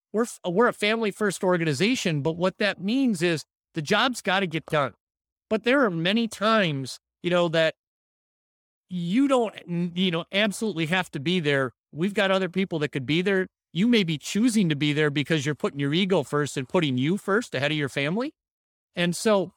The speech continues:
you know, I've, I've called people on it before where someone tells me,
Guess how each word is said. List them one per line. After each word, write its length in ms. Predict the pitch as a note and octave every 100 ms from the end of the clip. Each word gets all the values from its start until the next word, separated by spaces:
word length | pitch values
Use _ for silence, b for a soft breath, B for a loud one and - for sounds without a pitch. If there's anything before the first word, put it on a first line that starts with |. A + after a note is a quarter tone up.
| _
you 60 | F3+
know, 120 | F3+
I've, 260 | D#3 C4 -
I've 220 | E3+ C#4
called 300 | - A#3 D4+
people 300 | - E3 D3
on 140 | C3+ B2+
it 80 | A#2
before 400 | A#2 D#3 C#3+ C#3
where 140 | C#3+
someone 400 | - F3+ F#3 D#3
tells 320 | F3 F3 C#3
me, 160 | D#3+